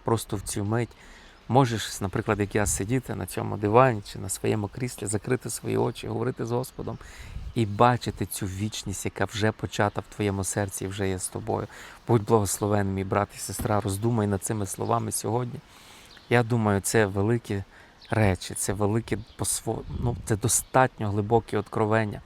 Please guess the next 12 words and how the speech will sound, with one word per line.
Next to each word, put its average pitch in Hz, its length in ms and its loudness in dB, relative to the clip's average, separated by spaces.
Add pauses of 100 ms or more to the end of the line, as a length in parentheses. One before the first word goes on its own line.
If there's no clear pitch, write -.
(480)
Деколи 123 300 6
потрібно 117 520 0
і 120 80 -4
три, 120 240 2
і 113 40 4
п'ять 110 260 0
років, 113 380 2
щоб 104 240 -8
дійти 110 320 -2
до 110 120 -6
цієї 110 280 0
кондиції, 110 640 -2